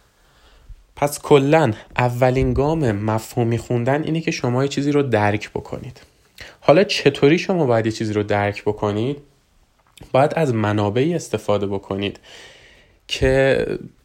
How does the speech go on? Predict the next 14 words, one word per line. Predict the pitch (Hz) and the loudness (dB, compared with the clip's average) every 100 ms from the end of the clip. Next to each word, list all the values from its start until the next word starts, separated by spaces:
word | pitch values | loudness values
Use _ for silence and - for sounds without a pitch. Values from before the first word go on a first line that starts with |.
| _ _ _ | _ _ _
سرگرمتون | - - 131 131 131 147 165 165 - 151 123 | -8 0 4 4 4 2 2 0 0 0 2
نکرده، | 123 110 101 98 98 | 0 0 0 -2 -4
اومده | 117 117 120 147 | -2 0 2 2
یک | 165 - | 0 -2
موضوعی | 131 113 110 135 | 0 0 2 0
رو | 165 | -2
کلاً | 165 - 117 107 110 131 143 | -4 -2 0 0 0 0 2
براتون | 113 123 151 | 2 0 -2
توضیح | 143 107 101 104 104 | -2 -2 0 -2 -4
داده. | - 101 | -6 -8
من | 101 120 | -4 -2
یه | 143 | 0
مثال | 127 110 - 127 | 0 -2 -4 -2
بزنم، | 131 104 98 107 | -2 -2 -4 -6